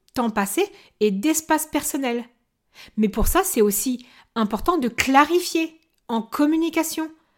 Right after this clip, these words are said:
parce que les malentendus vont conduire à des interprétations erronées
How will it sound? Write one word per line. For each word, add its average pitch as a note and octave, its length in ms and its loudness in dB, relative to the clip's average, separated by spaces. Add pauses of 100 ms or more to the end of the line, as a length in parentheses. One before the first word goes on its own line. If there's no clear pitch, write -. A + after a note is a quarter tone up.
(300)
parce A#3+ 200 -6
que D4 100 -2
les A3+ 160 2
malentendus D4+ 800 0 (960)
vont C4 240 0
conduire C#4 400 0
à C4 60 2
des G#3 220 0
interprétations C4 760 -4 (320)
erronées E4+ 560 2